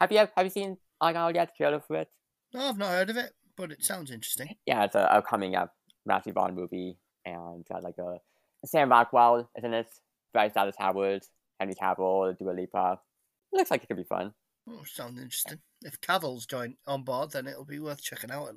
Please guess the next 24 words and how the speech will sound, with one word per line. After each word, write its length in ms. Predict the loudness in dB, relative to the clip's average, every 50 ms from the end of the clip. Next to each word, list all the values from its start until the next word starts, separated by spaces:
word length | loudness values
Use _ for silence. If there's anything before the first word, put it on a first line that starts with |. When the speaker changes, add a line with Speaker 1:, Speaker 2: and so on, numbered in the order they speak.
| -14 -12
Speaker 1:
Yeah. 80 | -10
Speaker 2:
least. 220 | -10 -10 -12 _ _ _ -20 -20 _ -20 -20 -20 -20 -20 -20 _ _ _ _ _ _ _ _ _ _ _ _ _ _ _ _ 0
Speaker 1:
And 280 | 2 4 4 4 2 0
the 60 | -6
screenplay 760 | -6 -4 -2 -2 -2 0 2 4 6 6 6 6 4 2 -2 _ _ _ _ -20 -20 -20 _ 2
was 400 | 6 8 10 10 10 8 6 2 -2 _ _ _ -4
written 340 | -2 -2 0 0 -2 -4 0
by 800 | 4 6 8 8 10 8 8 8 6 6 4 4 2 -2 -4 -6 -8 _ _ -10
a 40 |
couple 420 | 2 6 6 6 6 4 -2 0 4 6
of 200 | 6 6 6 6
writing 260 | 4 4 4 2 -4
teams. 480 | -10 -12 -12 -10 -10 -10 -10 -12 -10 -6
We 140 | -4 -4 -2
have 220 | 2 2 2 2 4
one 140 | 2 2 4
writing 260 | 4 4 2 2 -4
team, 380 | -10 -10 -10 -8 -8 -8 -8 -10 _ -2
Ashley 320 | 0 0 0 0 -4 -4 -2
Edward 340 | -2 0 0 0 -2 0
Miller 360 | 0 0 2 2 2 0 0 -4 _ _ _ _ _ 0
and 300 | 2 2 2 0 -2 -6 _ _ _ 2
Zach 220 | 4 4 4 4
Stentz, 580 | 2 0 2 2 2 2 -2 -8 -14 -16 -18